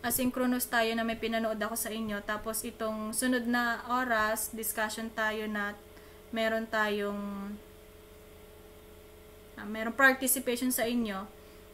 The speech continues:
Tapos twenty minutes break muna tayo. Baka hindi nyo na ma-absorb. <laughs> Yan.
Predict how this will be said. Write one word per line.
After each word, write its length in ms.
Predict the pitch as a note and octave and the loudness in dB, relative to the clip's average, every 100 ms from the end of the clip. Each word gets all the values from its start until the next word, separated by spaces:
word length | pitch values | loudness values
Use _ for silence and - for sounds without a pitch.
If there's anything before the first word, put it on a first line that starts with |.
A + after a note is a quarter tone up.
| - | 0
Tapos 320 | B3 C4+ B3+ | 0 2 2
twenty 320 | C4 C4 C4 | 4 2 4
minutes 400 | B3 A#3+ A#3 A3 | 4 4 0 -2
break 240 | G#3+ G#3 | -2 -2
muna 160 | G#3+ G#3 | -2 -2
tayo. 240 | G3+ G3+ | -2 -4
Baka 320 | G3 G3+ G3+ F#3+ - - - - - - - A#3+ | -4 -2 -2 -4 -12 -20 -20 -20 -20 -18 -4 2
hindi 160 | A#3+ | 4
nyo 60 | A#3+ | 4
na 80 | A3+ | 2
ma-absorb. 640 | G#3 G3+ - - G3 F#3+ G#3 - D4 C4 A3+ - - | 0 0 -2 -2 -2 -4 -10 -6 -2 -2 -4 -8 -12
<laughs> 640 | - - - - - - | -10 -12 -12 -18 -14 -14
Yan. 120 | F#3 | -12